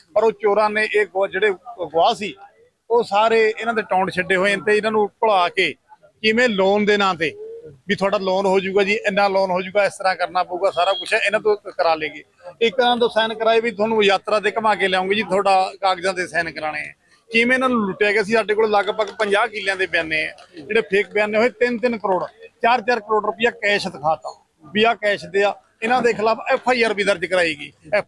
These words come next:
ਆਈ ਆਰ ਪ-, ਪਚਾਨਵੇਂ ਸਾਲ ਦੇ ਵਿਅਕਤੀ ਦੇ ਪਰ-, ਪਰਚਾ ਹੁੰਦਾ ਹੈ, ਇਹਨਾਂ ਦੇ ਪਰਚਾ ਹੁੰਦਾ, ਇਹਨਾਂ ਦੇ ਬੇਟੇ ਦੇ, ਹਾਲੇ ਵੀ ਜਿਹੜਾ ਜੇਲ੍ਹ 'ਚ ਦੱਸ ਰਿਹਾ ਬੰਦਾ, ਇੱਕ ਇਹਨਾਂ ਦਾ ਬੇਟਾ ਹਾਲੇ ਵੀ ਜੇਲ੍ਹ 'ਚ ਹੈ। ਇਹ ਆਪ ਜਿਹੜੀ ਹੈਗੀ ਜ਼ਮਾਨਤ ਤੇ ਆਏ ਤੇ ਕਿਵੇਂ ਠੱਗੀ ਹੁੰਦੀ ਹੈ, ਜਿਹਦੀਆਂ ਦਰਖਾਸਤਾਂ ਇਹ ਥਾਣਿਆਂ 'ਚ ਹੰਡੇਸਰਾ,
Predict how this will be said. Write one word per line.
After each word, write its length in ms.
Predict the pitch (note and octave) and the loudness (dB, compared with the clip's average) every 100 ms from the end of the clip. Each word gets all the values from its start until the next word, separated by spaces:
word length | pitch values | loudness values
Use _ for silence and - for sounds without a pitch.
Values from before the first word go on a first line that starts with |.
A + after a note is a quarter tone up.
| A3+ | 0
ਆਈ 120 | A3+ | 0
ਆਰ 80 | A3 | -2
ਪ-, 200 | A3 F#3+ _ | -6 -12 _
ਪਚਾਨਵੇਂ 460 | F3 A3 A3 A3+ A#3 | -4 -2 -2 -2 0
ਸਾਲ 220 | G3+ G#3+ | 0 0
ਦੇ 100 | G#3 | 0
ਵਿਅਕਤੀ 320 | F#3+ F#3+ G3+ | 0 -2 -2
ਦੇ 80 | F#3+ | -4
ਪਰ-, 200 | - F#3+ - | -2 -6 -2
ਪਰਚਾ 340 | F#3 - G3 | -4 0 -2
ਹੁੰਦਾ 200 | E3+ F#3 | 0 -2
ਹੈ, 60 | F#3+ - - - G#3+ | -4 -4 -14 -6 -2
ਇਹਨਾਂ 180 | A#3 | 0
ਦੇ 100 | A#3 | 0
ਪਰਚਾ 320 | A3+ A3 F#3+ A3 | 0 -2 0 -2
ਹੁੰਦਾ, 180 | G#3 | 0
ਇਹਨਾਂ 120 | A3 A3+ | 0 0
ਦੇ 80 | |
ਬੇਟੇ 260 | G3 F#3+ G#3+ | 0 0 2
ਦੇ, 80 | G#3 | 2
ਹਾਲੇ 240 | G3 A#3 | 2 2
ਵੀ 120 | A#3 | 0
ਜਿਹੜਾ 280 | G#3 F3 A3+ | -6 -2 -2
ਜੇਲ੍ਹ 280 | F#3 F#3+ A3+ | 0 0 0
'ਚ 80 | A#3 | 0
ਦੱਸ 220 | G3 - | -2 0
ਰਿਹਾ 180 | F3+ E3 | -2 -2
ਬੰਦਾ, 280 | D#3 D3+ - - _ _ _ G3+ | -6 -8 -12 -14 _ _ _ -6
ਇੱਕ 120 | F#3+ | -2
ਇਹਨਾਂ 120 | A3 | 0
ਦਾ 80 | A3+ | 2
ਬੇਟਾ 260 | G3+ G3 | 0 2
ਹਾਲੇ 200 | F#3+ G#3 | 0 2
ਵੀ 120 | G#3 G3 | 0 0
ਜੇਲ੍ਹ 220 | F#3 F#3+ | -2 0
'ਚ 100 | A3 | 0
ਹੈ। 120 | G#3 - _ A3 | -2 -4 _ 0
ਇਹ 100 | A3+ | 2
ਆਪ 240 | G3 G3+ A3+ G#3+ G3 | 2 2 2 0 0
ਜਿਹੜੀ 240 | G3 G#3 | -2 0
ਹੈਗੀ 400 | F#3+ G3 F#3+ F#3+ F#3+ - - D#3+ | 0 2 2 2 -2 -12 -16 -4
ਜ਼ਮਾਨਤ 380 | F3 F3 F#3+ E3+ | 0 0 -2 0
ਤੇ 100 | G#3 | 0
ਆਏ 200 | G#3 G#3 _ - - | 2 -2 _ -20 -4
ਤੇ 100 | A3 | -2
ਕਿਵੇਂ 300 | G#3+ A3 A3+ | -2 -4 -2
ਠੱਗੀ 320 | F3+ F#3 G#3 | -4 -2 -2
ਹੁੰਦੀ 220 | F#3+ G#3+ | -2 -2
ਹੈ, 40 | A3+ | -2
ਜਿਹਦੀਆਂ 300 | G#3+ C4+ C4 | 0 -2 0
ਦਰਖਾਸਤਾਂ 680 | G3 - F#3+ F#3+ D3+ A3 E3 _ _ - | -4 -2 -2 -2 0 -2 -2 _ _ -4
ਇਹ 80 | |
ਥਾਣਿਆਂ 420 | A3+ E3 F#3 G3+ G#3 | -2 -2 0 0 0
'ਚ 120 | G#3 | -4
ਹੰਡੇਸਰਾ, 600 | G#3 E3 F3 E3+ G3 F#3+ | -4 -2 -2 0 -2 -2